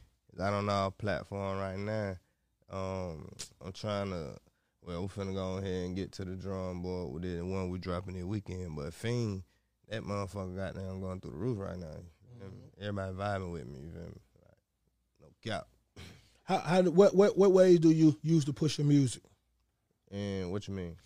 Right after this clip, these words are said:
Speaker 2: Just like, you know, it's like some niggas say, "I don't go social media." Some niggas do open mic nights. Some niggas work the clubs. Some niggas work the hoods. You know what I'm saying? The reason I'm asking because it might be somebody who's watching who
Speaker 1: Uh-huh.
Speaker 2: don't wanna do these ways. And you might say, "Wait, let me," be like, "You know what?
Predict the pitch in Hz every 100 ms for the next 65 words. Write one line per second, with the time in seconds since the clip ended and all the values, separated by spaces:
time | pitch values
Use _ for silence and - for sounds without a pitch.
0 | - 185 180 165 151 185 160 143 - 147
1 | - 170 165 147 143 143 135 131 - 147
2 | 143 143 143 139 139 143 143 135 135 143
3 | 135 139 135 135 135 135 123 - - -
4 | 147 139 143 131 135 139 - 135 135 131
5 | - - - - 139 147 135 135 131 135
6 | 131 143 139 135 - 139 147 147 135 156
7 | 147 160 143 127 - 160 131 131 123 139
8 | 123 - - 135 143 143 131 143 135 131
9 | 123 127 135 151 143 131 123 - - -
10 | 143 139 139 139 135 160 143 139 123 120
11 | 127 117 120 147 151 135 - 139 131 135
12 | 139 135 135 131 123 120 139 147 151 156